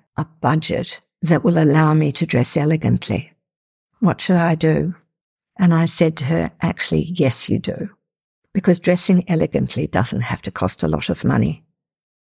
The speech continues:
What I suggested she did was actually go to Pinterest and have a look at some boards and put together some looks that she thought looked pleasant for her. And then, because she was a Perth girl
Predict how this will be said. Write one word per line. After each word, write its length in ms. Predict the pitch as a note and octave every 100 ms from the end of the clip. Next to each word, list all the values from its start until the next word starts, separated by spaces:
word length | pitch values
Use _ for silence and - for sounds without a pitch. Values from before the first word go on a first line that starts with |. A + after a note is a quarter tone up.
| _ -
What 180 | C3+
I 340 | C#3 D#3+ E3 _
suggested 560 | - E3 - - - -
she 260 | - G3
did 340 | G3 G2 E3+ - _ _ _ _ _
was 160 | F#3 -
actually 340 | - - A#3+
go 160 | G#3+ D#3
to 140 | F3+
Pinterest 720 | - D#3 - - - - - - _ _ _ _ _ _ F3+
and 100 | E3
have 160 | F3
a 60 | G3
look 160 | G3
at 80 | -
some 180 | - F#3
boards 380 | E3 D3 D3 -
and 100 | D3+
put 160 | -
together 380 | - E3 D#3 F3
some 240 | - F3 D#3+
looks 320 | D#3 - -
that 180 | - -
she 680 | - - A3 G3 E3 D#3+ -
thought 400 | - F3+ D#3+ - _ _ _ F3+
looked 320 | E3 - -
pleasant 640 | - D#3+ - D3+ - - _
for 180 | - -
her. 380 | D#3 D3 C#3+ E3 _ _ _ _ _ _ _ _ _
And 100 | G3+
then, 160 | D#3+ D3
because 260 | E3+ E3+
she 160 | - F#3
was 200 | F3 -
a 40 |
Perth 320 | - D3+ A#2+ -
girl 300 | A2+ -